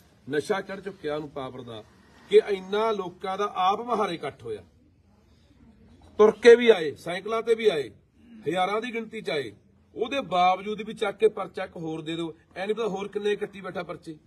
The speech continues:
ਤੇ ਉਹਦੇ ਬਾਵਜੂਦ ਰਾਜ ਜੋ ਤਸ਼ੱਦਦ ਮਹਾਲੀ ਸੀ ਸਟਾਫ ਢਾਇਆ ਗਿਆ। ਤੇ ਇਹ ਸਮਝਦਾ ਵੀ ਕੋਈ ਗੱਲ ਨਹੀਂ, ਮੈਂ ਤਾਂ ਐਂ ਕੁਚਲ ਲੂੰਗਾ। ਪਰ ਕੋਈ ਗੱਲ ਨਹੀਂ, ਲੋਕ ਤੇਰਾ ਜਵਾਬ ਦੇਣਗੇ।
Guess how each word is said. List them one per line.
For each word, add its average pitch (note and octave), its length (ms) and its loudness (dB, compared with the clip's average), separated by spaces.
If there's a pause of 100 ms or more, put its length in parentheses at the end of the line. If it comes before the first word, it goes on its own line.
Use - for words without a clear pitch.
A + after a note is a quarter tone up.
(500)
ਤੇ - 60 -6
ਉਹਦੇ A#3+ 140 2
ਬਾਵਜੂਦ G3 480 2
ਰਾਜ F3+ 340 2
ਜੋ G#3 140 0
ਤਸ਼ੱਦਦ F#3 360 -8
ਮਹਾਲੀ F3+ 460 -6
ਸੀ F3+ 260 -12
ਸਟਾਫ E3 340 -10
ਢਾਇਆ D#3 240 -4
ਗਿਆ। C3+ 220 -6 (600)
ਤੇ - 60 -16 (120)
ਇਹ F3 60 -12
ਸਮਝਦਾ F#3+ 360 -6
ਵੀ G3 80 -10
ਕੋਈ F3+ 260 -8
ਗੱਲ F3 180 -4
ਨਹੀਂ, F3+ 100 -10
ਮੈਂ F3+ 160 -6
ਤਾਂ F#3 80 -8
ਐਂ F3 220 -8
ਕੁਚਲ D#3+ 240 -12
ਲੂੰਗਾ। A#2 240 -16 (460)
ਪਰ E3 120 -10
ਕੋਈ F#3 260 -10
ਗੱਲ F#3+ 240 -4
ਨਹੀਂ, F#3+ 160 -12 (380)
ਲੋਕ F3 440 -2 (520)
ਤੇਰਾ E3+ 200 -2
ਜਵਾਬ C#3 460 -4
ਦੇਣਗੇ। C3+ 400 -8